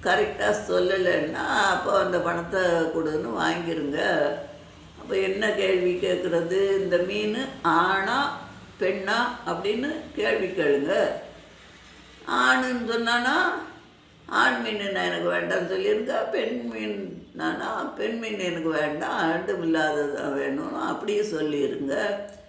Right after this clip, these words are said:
அந்த கொடுத்த பணத்தை வாங்குங்கன்னா அவனுக்கு பொறாமை. அதே போல மன்னர் கேட்டாரு.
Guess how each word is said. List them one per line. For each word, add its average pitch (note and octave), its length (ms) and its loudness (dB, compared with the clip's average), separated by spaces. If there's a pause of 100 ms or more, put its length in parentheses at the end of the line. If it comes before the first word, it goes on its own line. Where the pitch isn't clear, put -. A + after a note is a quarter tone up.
(260)
அந்த D#3+ 320 -2
கொடுத்த G#3+ 600 -2
பணத்தை D#3 520 -2
வாங்குங்கன்னா B2+ 1160 -2 (920)
அவனுக்கு G#3 400 -4
பொறாமை. D#3+ 580 2 (1300)
அதே A#3+ 460 4
போல G3 440 4 (800)
மன்னர் D3 420 -6
கேட்டாரு. F3 720 -2